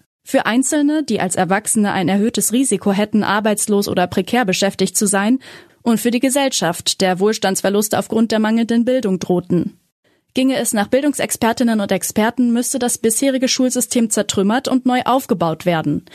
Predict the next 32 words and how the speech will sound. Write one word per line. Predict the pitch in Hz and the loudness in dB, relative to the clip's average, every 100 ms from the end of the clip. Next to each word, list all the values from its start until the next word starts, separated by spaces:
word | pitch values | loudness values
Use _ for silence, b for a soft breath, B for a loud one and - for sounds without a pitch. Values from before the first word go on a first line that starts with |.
| B B B _ - | B B B _ 0
"Die | 247 | 0
Kinder | 294 311 285 | 2 0 0
bei | 226 - | 0 2
uns | 294 | 0
sind | - 269 | 2 -2
genauso | - 214 214 254 254 | 0 0 2 0 -2
klug | - 247 - | 0 0 0
wie | 240 | -2
andere", | 208 247 226 180 170 175 B B B | 0 0 0 -2 -4 -4 B B B
sagt | - 190 190 - | -2 -2 -2 -6
Carsten | - 208 202 202 196 | -2 -2 0 0 0
Haag, | 208 254 - - | 0 -2 -6 -8
Schulleiter | - 208 196 196 208 | -4 0 0 0 0
der | 208 196 | -2 0
Theodor | - 220 202 | 0 0 0
Storm | 202 - 208 208 | -2 0 0 0
Gemeinschaftsschule | 196 185 208 196 - - 233 214 | 0 0 0 -2 -2 -2 0 0
in | 202 202 | 0 0
Kiel-Wellingdorf, | - 226 196 196 214 180 160 139 - - B B B B | 0 0 0 2 0 0 0 -2 -4 -12 B B B B
einer | 196 185 | 0 0
Schule, | - 254 247 | 0 0 0
von | 233 233 | 0 0
der | 220 | 0
die | 226 | 0
Leute | 196 202 226 | 0 0 0
sagen, | 208 214 233 233 B B | 0 0 0 -2 B B
sie | 208 220 | -2 0
liege | 233 240 | 0 0
in | 226 | 0
einem | 226 214 220 | 0 0 0
sozialen | 208 214 - 214 220 220 | 0 -2 0 0 0 0
Brennpunkt. | 220 226 214 - - - - - | 0 0 -2 -4 -4 -6 -8 -8